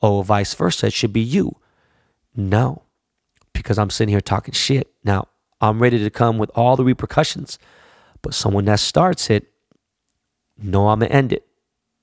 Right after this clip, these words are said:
right? And it's just like that fucking, you know, that fucking, uh, um, God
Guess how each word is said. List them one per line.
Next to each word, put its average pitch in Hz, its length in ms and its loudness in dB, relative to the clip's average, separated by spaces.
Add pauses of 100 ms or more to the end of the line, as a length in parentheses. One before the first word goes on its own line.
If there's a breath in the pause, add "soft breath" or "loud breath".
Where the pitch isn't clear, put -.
(160)
right? 98 320 0 (300)
And 98 140 0
it's 90 120 -6
just - 140 -6
like 107 180 0
that 104 180 2
fucking, 101 440 -2 (340 loud breath)
you 117 100 -2
know, 101 200 2
that 98 260 -2 (320 soft breath)
fucking, 104 420 -2
uh, 101 380 2
um, 98 420 -2 (1400)
God 117 320 -2